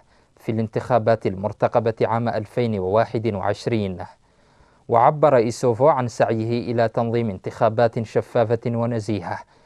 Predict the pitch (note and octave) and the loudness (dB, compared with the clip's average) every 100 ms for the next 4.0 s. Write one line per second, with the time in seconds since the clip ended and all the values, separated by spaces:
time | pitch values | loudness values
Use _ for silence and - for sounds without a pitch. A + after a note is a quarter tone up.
0 | _ - B2 - B2 A#2 A#2 A#2 A2 - | _ -8 -4 2 2 2 -2 -4 -6 -4
1 | A#2 A2+ A2+ A2 - B2 A2 A#2+ - A2+ | 0 2 2 -2 -4 -6 -2 -2 0 -2
2 | A#2 A#2 - B2 A2+ - B2+ A#2 A2+ A2 | -2 -4 0 2 2 2 2 2 2 -4
3 | - A2 A#2 A#2 A#2 A2+ A#2+ A2+ G#2 | -2 -2 0 -2 -2 0 2 2 0